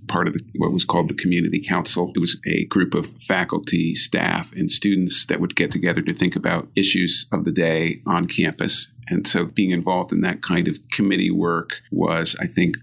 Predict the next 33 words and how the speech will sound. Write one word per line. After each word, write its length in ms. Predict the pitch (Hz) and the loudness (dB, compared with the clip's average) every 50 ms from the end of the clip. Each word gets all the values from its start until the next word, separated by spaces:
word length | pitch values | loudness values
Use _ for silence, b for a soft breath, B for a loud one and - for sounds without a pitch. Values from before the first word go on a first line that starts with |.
| _ _ _ | _ _ _
very 220 | - 87 85 82 | 0 0 2 2
much 220 | 82 82 82 - - | 2 0 0 0 -2
a 40 | - | -2
preview 840 | - - - - 98 98 90 - 87 87 87 90 90 87 85 - - | -4 -4 0 0 2 2 2 2 0 0 2 2 2 0 -2 -2 -4
of 140 | - 90 92 | -2 0 0
what 100 | 90 85 | 0 0
it 100 | - - | 0 2
meant 320 | - 87 87 80 - - | 2 2 2 0 -2 -2
to 120 | - 90 | -2 -2
be 480 | 82 - 87 85 85 82 82 82 - - | 0 2 2 2 2 2 0 -2 -4 -4
counseling 580 | - - 92 87 87 - - - 82 82 82 82 | -4 -2 0 0 0 0 0 0 2 0 0 0
boards 300 | - 90 82 82 85 - | 0 0 0 0 0 -2
of 60 | - | -2
directors, 520 | - 90 90 90 92 90 - 85 85 - - | 0 0 2 2 0 0 0 0 0 0 0
for 140 | - 87 | 0 0
example, 580 | 85 - - 78 80 78 78 - - 78 78 78 | 0 0 2 2 2 0 0 0 0 0 2 2
and 80 | 80 - | 2 2
entrepreneurs. 880 | 82 82 - - - - - - 71 76 78 73 71 78 - - - - | 2 2 0 0 -2 -2 -2 0 0 0 0 0 0 0 0 -2 -2 -4
So 140 | - - - | -4 -2 0
those 180 | - 135 131 - | 0 0 0 0
kind 180 | - 127 101 | 0 0 0
of 60 | 92 95 | 0 0
things 220 | 101 95 95 - | 0 0 0 0
in 140 | 92 90 92 | 0 0 0
retrospect 760 | 98 98 101 - 90 87 - - - 76 76 - - - - - | 0 0 0 -2 0 0 0 0 0 -2 -2 -2 -4 -10 -4 -2
really 280 | - - - 80 80 | 0 0 2 0 0
had, 300 | 80 80 80 80 78 78 - | 0 0 0 0 0 -2 -2
they, 160 | - - 107 | -2 -2 -2
they 180 | - - 113 107 | 0 0 0 2
were 220 | 101 101 98 92 | 2 2 0 0
a 60 | 92 | -2
good 340 | 85 85 95 92 78 - - | 0 0 0 0 0 -2 -4
education 880 | - - - - - - - 90 87 - - 87 82 85 78 - - | -4 -2 -2 -2 -2 0 2 2 2 2 2 2 2 2 0 -2 -4